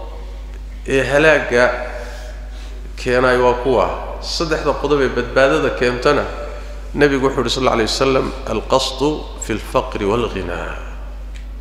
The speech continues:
Waxaan dhihi lahaa, horey, alcadlu, alcadlu fil ghadabi wal ridaa. Markaad cadhaysan tahay iyo markaad raalli tahayba,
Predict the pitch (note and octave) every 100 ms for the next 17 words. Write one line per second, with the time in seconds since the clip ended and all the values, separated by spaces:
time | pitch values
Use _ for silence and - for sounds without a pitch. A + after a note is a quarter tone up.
0 | - - - - - - - - - -
1 | - B2 B2+ C3 C#3+ C3 B2 A2+ A2 A2
2 | B2+ C#3+ C3+ D#3 D3 - - - - -
3 | - - - - - - - - - -
4 | G#2+ G#2 C3 C#3 C#3 C#3+ - A2 G#2 A#2
5 | A#2+ A2 G2 G2+ G2 F#2 F2 - - -
6 | - - - - - - - C3 - C#3
7 | B2+ - B2 A#2+ A2+ C#3 B2 G#2 F#2+ D#2+
8 | - - - - - - - - - -
9 | - - - A2+ B2+ C#3 C3 A#2 A2+ C3
10 | C3 A#2 - A#2 B2 B2 G2+